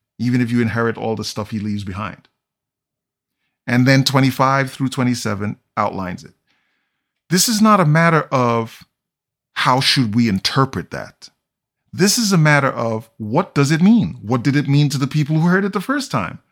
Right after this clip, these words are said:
What does it mean to people today, living today, who are farmers? Because there are people who are farmers. It's not like farming went extinct.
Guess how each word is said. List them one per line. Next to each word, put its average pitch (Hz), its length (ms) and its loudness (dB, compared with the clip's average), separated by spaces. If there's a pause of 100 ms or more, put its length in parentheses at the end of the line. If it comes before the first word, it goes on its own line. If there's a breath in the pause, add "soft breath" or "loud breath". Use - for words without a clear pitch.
What 151 240 -4
does 175 160 2
it 165 100 0
mean 170 480 2 (300 soft breath)
to 175 120 2
people 175 460 2
today, 151 500 0
living 151 300 2
today, 151 360 0
who 175 380 -2
are 180 220 4
farmers? 208 640 -2 (160 soft breath)
Because 175 240 -2
there 208 140 0
are 254 220 -4
people 143 360 -6
who 110 100 -4
are 110 60 -4
farmers. 92 480 -8 (180)
It's 135 120 -6
not 165 140 -2
like 156 140 -2
farming 143 420 0
went 98 140 -2
extinct. - 560 -10